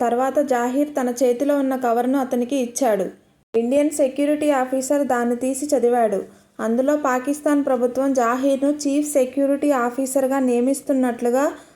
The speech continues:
ఆర్డర్స్ ఉన్నాయి. దాన్ని పూర్తిగా చదివి తిరిగి జాహీర్కు ఇచ్చేశాడు ఇండియన్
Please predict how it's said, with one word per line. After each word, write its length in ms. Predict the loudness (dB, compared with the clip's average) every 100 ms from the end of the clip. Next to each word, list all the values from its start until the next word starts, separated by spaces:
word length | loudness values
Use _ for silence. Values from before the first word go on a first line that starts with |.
| -6
ఆర్డర్స్ 420 | -2 0 0 -2 -2
ఉన్నాయి. 480 | 0 0 -2 -4 -8 _ _ -6
దాన్ని 320 | -2 0 -2
పూర్తిగా 520 | 0 -2 0 0 0
చదివి 360 | 2 2 0 -2
తిరిగి 360 | -2 -2 -2
జాహీర్కు 540 | 0 0 0 0 0 0
ఇచ్చేశాడు 640 | -2 0 0 2 0 2
ఇండియన్ 420 | 2 2 0 0